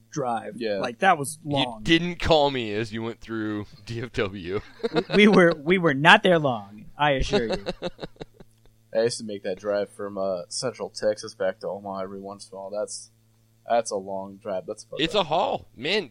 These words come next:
Speaker 3: I, I, I mean, just in the past couple of weeks, I drove from D F W straight to Omaha and then drove straight back, and that's, I mean, it's, it's eleven hours, and that's just straight up, like, thirty-five and one thirty-five.
Speaker 2: Yeah.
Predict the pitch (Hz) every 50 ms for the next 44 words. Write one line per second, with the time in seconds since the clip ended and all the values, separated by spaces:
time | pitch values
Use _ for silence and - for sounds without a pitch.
0 | - 123 139 147 123 _ - 104 123 135 143 - - 135 143 143 139 135 131 117
1 | 107 - _ - 131 139 135 - - - - - - _ _ _ _ _ _ _
2 | _ - 135 139 127 - - 120 117 127 127 - - - - - 135 123 131 123
3 | 110 101 107 127 151 170 - - 107 104 98 80 87 98 101 101 101 101 101 95
4 | - - - - 104 101 98 98 101 101 98 98 92 82 - - 95 101 98 -
5 | - 95 98 101 98 95 98 95 95 95 90 - _ - - - - 98 95 95
6 | - 95 85 78 92 98 101 98 95 87 85 85 87 87 - - - - 85 90
7 | 87 87 87 87 82 76 82 82 87 85 - - - - 87 85 - - 85 90
8 | 90 82 85 - _ - - - 87 80 78 82 82 - - - - - - -
9 | _ _ - - 127 135 139 - - - - 156 151 - 175 175 135 127 139 147
10 | 147 135 113 107 123 143 135 107 95 - 95 92 87 95 131 143 - - 104 -
11 | - - - - 104 101 101 104 104 101 98 - _ _ - - _ _ _ _
12 | _ _ _ - 98 98 92 - - - 113 110 113 113 101 - 104 101 98 104
13 | 98 92 90 90 90 90 90 87 - 92 95 92 82 - 78 76 76 78 - -
14 | - - 98 98 98